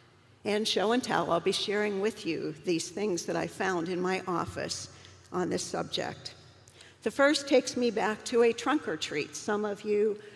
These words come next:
may remember that pre-covid event where we invited children who went to the Mount Lebanon Halloween Parade back to our church to hear Bible stories told out of the trunk of,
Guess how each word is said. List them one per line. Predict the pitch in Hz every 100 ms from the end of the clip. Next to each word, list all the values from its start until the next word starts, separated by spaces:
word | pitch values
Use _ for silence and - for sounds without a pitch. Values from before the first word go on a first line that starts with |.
| -
may | 202 202
remember | 214 196 196 208 208 202
that | 190 165 180 -
pre-covid | - 233 - 226 220 202 214
event | 202 165 180 185 302 - - - - - -
where | 196 208 190
we | 196 220
invited | 208 185 190 196 208 202 196 190 -
children | - 214 220 208 214 214
who | 208 180
went | 170 190
to |
the | 196
Mount | 180 185 196
Lebanon | 202 202 185 185
Halloween | 196 185 180 190 196
Parade | - 185 175 175
back | 185 233 -
to | 233
our | 196
church | - 180 180 -
to | -
hear | - 220
Bible | 214 226 277 175
stories | - - 160 151 160 160 - - - -
told | 240 202
out | 196 196
of | 175
the | -
trunk | - 208 208
of, | 185 -